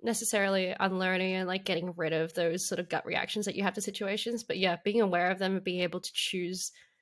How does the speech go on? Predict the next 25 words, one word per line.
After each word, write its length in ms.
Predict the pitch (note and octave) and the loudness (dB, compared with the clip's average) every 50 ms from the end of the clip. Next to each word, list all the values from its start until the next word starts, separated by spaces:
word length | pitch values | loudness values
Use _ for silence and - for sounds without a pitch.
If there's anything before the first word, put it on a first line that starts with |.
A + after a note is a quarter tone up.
| _ | _
something 360 | - - A3+ - - G3+ F#3 F3 | -2 0 0 2 2 -2 -4 -4
different. 540 | - F#3 F#3 - - C4 D4+ F4+ F#4+ F4+ - _ - | -4 -6 -4 -2 0 2 2 2 0 -2 -6 _ -2
Like, 120 | B3+ - | -2 -2
you 60 | D4+ | 0
can 120 | - G4 G#4+ | 0 0 0
still 220 | - - B4 A4+ A4+ | 2 2 2 2 2
choose 340 | - - - F#3+ - A3+ - - | 0 0 0 0 -2 -4 -4 -4
to 100 | - - | -4 -4
react 320 | A3 - - - F#3+ - | -2 -2 -2 -4 -2 -2
that 140 | G3 - - | -4 -4 -2
way 200 | - - - - | -2 -2 0 0
if 160 | A3 G3+ - | 0 -2 -2
you 160 | G3+ F#3 E3+ D3 | -4 -6 -6 -6
want 260 | - - D3+ - - | -6 -8 -8 -8 -8
to, 300 | - F#3 E3+ - - - | -8 -6 -4 -4 -4 -4
but 100 | - - | -2 -2
I 40 | G3 | 0
think 200 | G3 G#3+ G#3 - | 0 -2 -4 -2
being 300 | - A3 G#3 G3+ G3+ G3 | -2 0 0 0 0 -2
conscious 420 | G3+ - F#3 - F#3 - G3+ F#3+ | -2 -2 -2 -2 -2 -4 -6 -4
and 80 | F#3+ F#3 | -2 -2
intentional 500 | F3 F#3 - - - - - G#3+ G#3 G#3 | -2 -2 -4 -6 -6 -6 -4 -4 -4 0
about 240 | G#3 G#3+ G3+ G#3 A#3 | 2 2 2 4 2
it 120 | C#4 C4+ | 2 0
is 400 | - F3+ F3 F#3 - - - - | 0 -2 -2 -2 -4 -6 -8 -10